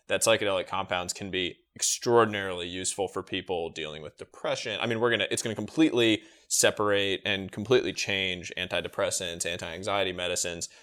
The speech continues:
And part of it is, like, lobbyists and all the money they're spending for pharmaceuticals and big pharma, and all of that's gonna get blown out.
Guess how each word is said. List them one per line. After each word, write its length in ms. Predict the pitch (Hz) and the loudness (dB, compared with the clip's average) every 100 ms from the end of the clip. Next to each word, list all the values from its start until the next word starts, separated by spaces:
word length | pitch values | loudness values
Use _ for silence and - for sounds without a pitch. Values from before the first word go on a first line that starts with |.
| _ | _
And 240 | - 101 - | -6 -6 2
part 200 | 143 117 | 4 4
of 100 | 98 | 2
it 60 | |
is, 120 | 92 | -4
like, 280 | - 87 - _ _ | -4 -6 -10 _ _
lobbyists 920 | - 92 92 87 85 85 - - - - | -6 -4 -2 -4 -2 -2 -4 -4 -4 -4
and 560 | 101 95 92 87 73 117 - | -4 -4 -4 -10 -14 -16 -8
all 100 | 92 | -4
the 80 | 87 | -4
money 240 | 92 95 90 | -4 -6 -4
they're 140 | 92 | -4
spending 420 | - 95 87 82 | -4 -6 -6 -8
for 80 | - | -10
pharmaceuticals 840 | - 80 92 - 107 110 101 95 101 | -8 -6 -6 -4 -4 -2 -4 -4 -6
and 120 | 87 | -8
big 200 | 90 - | -10 -8
pharma, 400 | - 87 110 120 | -6 -6 -2 -2
and 160 | 98 85 | -4 8
all 180 | 120 117 | 12 12
of 60 | 95 | 10
that's 200 | 95 - | -2 -4
gonna 160 | 107 | -6
get 180 | 90 78 | -6 -4
blown 240 | 110 87 | -2 -2
out. 300 | 120 127 98 | 0 0 0